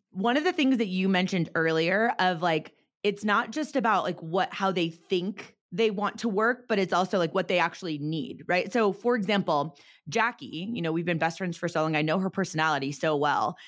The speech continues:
She is very roll with the punches and she can get stuff done ad hoc, but she loves structure. And I'm a little bit of a squirrely person. So I was like,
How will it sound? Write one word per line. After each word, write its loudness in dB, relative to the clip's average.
She 2
is 0
very 2
roll 2
with 0
the -4
punches -2
and 2
she -2
can 0
get 2
stuff -2
done 0
ad 2
hoc, -2
but -4
she 2
loves 2
structure. -6
And 2
I'm 2
a 0
little 0
bit -2
of -4
a -8
squirrely -2
person. 0
So 0
I 4
was 0
like, -2